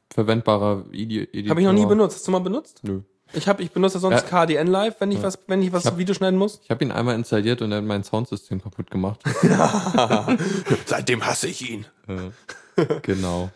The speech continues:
Speaker 2: Ja, dafür gibt's eine Linux-Version und da wollen sie, wollten sie auch eine Windows- und eine Mac-Version von haben und deswegen haben sie eine Crowdfunding-Kampagne bei Kickstarter gemacht, die auch erfolgreich abgeschlossen wurde und, äh, ja, dafür wird's dann wohl jetzt eine Mac- und eine Windows-Version geben.
Speaker 1: Genau,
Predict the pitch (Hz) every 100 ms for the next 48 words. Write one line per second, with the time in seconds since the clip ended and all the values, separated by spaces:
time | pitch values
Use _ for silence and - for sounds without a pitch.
0 | _ 175 160 170 190 202 196 196 185 180
1 | 175 214 262 - 220 202 208 220 190 180
2 | 170 175 196 180 156 180 214 190 175 180
3 | 160 160 202 190 170 151 151 185 190 196
4 | 202 202 185 185 185 190 160 165 160 160
5 | 160 165 151 135 143 139 135 135 170 170
6 | 170 165 156 151 151 156 147 127 180 -
7 | 185 175 175 175 175 - _ - - _
8 | - 143 190 196 185 175 180 180 156 170
9 | 196 - 185 185 175 170 170 175 - _
10 | _ _ _ 147 147 151 - 143 135 147
11 | _ 139 104 135 123 143 143 147 143 143
12 | 151 143 147 135 160 160 175 147 117 117
13 | 113 139 104 87